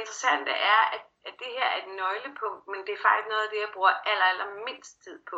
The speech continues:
For det, jeg bruger mest tid på, er at hjælpe folk med at lære at mærke, hvornår jeg tror mod mig selv, hvornår er jeg ikke, hvornår er jeg over i andres butik, hvornår er jeg hjemme i min egen, hvornår tager jeg andet ansvar, alt det der. Så det hjælper med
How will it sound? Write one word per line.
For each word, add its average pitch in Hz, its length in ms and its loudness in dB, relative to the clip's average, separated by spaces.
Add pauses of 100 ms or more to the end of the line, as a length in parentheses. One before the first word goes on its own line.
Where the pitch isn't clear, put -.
(140)
For 196 80 -12
det, 208 180 -4
jeg 208 100 -4
bruger 202 180 2 (140)
mest - 260 -8
tid 190 240 -10
på, 190 80 0 (160)
er 160 120 6
at 165 100 -2
hjælpe 185 260 -10
folk - 220 2 (100)
med 160 140 -4
at 147 60 -10
lære 175 380 0
at 185 140 -10
mærke, 160 220 4
hvornår 180 260 0
jeg 170 120 -6
tror 185 280 -8
mod 165 180 -6
mig 175 140 -8
selv, 160 120 -6
hvornår 170 360 0
er 160 180 4
jeg 151 120 0
ikke, 151 180 -8
hvornår 185 260 2 (520)
er 185 100 2
jeg 151 80 6
over 185 280 4
i 196 80 0 (100)
andres 196 260 -6
butik, 190 360 -14
hvornår 185 320 -2
er 180 120 4
jeg 160 120 -6
hjemme 170 200 -10
i 190 140 -12
min 160 100 -6
egen, 147 300 0 (480)
hvornår 208 260 4 (120)
tager 202 200 6
jeg 147 140 -2
andet 208 160 -10 (120)
ansvar, - 380 0
alt 220 180 -4
det 214 120 -10
der. 185 160 -6
Så 214 160 -16
det 208 200 -16
hjælper 220 200 -2 (100)
med 208 80 -6